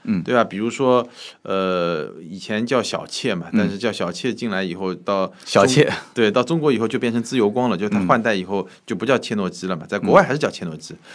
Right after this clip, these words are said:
Speaker 2: 到中国以后就换了个名字叫自由光，但自由光的设计，自由光的设计其实是一个争议非常大的设计。
Speaker 1: 自由光，嗯。
Speaker 2: 对吧？自由光设计。
Speaker 1: 眯眯眼。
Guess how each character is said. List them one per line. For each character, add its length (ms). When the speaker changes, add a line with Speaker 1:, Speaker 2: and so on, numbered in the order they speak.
Speaker 2:
到 220
中 160
国 140
以 80
后 100
就 120
换 120
了 60
个 60
名 120
字 80
叫 120
自 180
由 140
光， 160
但 120
自 120
由 100
光 160
的 60
设 200
计， 220
自 140
由 100
光 160
的 60
设 160
计 160
其 160
实 160
是 180
一 100
个 580
争 160
议 140
非 160
常 160
大 100
的 80
设 200
计。 200
Speaker 1:
自 100
由 60
光， 220
嗯。 220
Speaker 2:
对 100
吧？ 160
自 220
由 40
光 160
设 140
计。 60
Speaker 1:
眯 80
眯 80
眼。 180